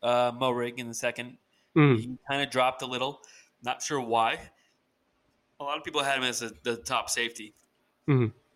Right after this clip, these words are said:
Speaker 1: They needed a safety. Don't get me wrong. Um, but
Speaker 2: So much so, they needed a safety so bad, they
Speaker 1: they
Speaker 2: drafted
Speaker 1: drafted three.
Speaker 2: three of
Speaker 1: Three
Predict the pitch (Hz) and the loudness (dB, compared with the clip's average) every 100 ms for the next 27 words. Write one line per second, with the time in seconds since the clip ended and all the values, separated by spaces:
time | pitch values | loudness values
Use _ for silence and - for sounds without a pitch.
0 | _ - 151 156 175 123 - 90 92 95 | _ -4 -2 -2 -6 -8 -8 -10 -10 -12
1 | 101 113 _ 110 113 110 90 107 95 104 | -14 -16 _ -10 -8 -8 -4 -2 -2 -8
2 | _ _ _ _ 101 117 117 113 113 113 | _ _ _ _ 0 2 4 4 2 0
3 | 113 110 - _ - - 117 135 151 202 | -4 -12 -18 _ -4 2 6 8 10 10
4 | 196 160 156 - - 135 131 135 - 135 | 10 10 8 4 8 8 8 4 4 4
5 | 151 165 151 - 139 - 120 131 127 - | 4 2 0 0 0 -2 0 2 2 2
6 | - - 139 - - - 117 - - 113 | 0 -2 -8 -4 -4 -2 -6 -8 -12 -14
7 | 113 - - - 143 139 147 135 117 | -14 -12 2 8 10 10 10 8 6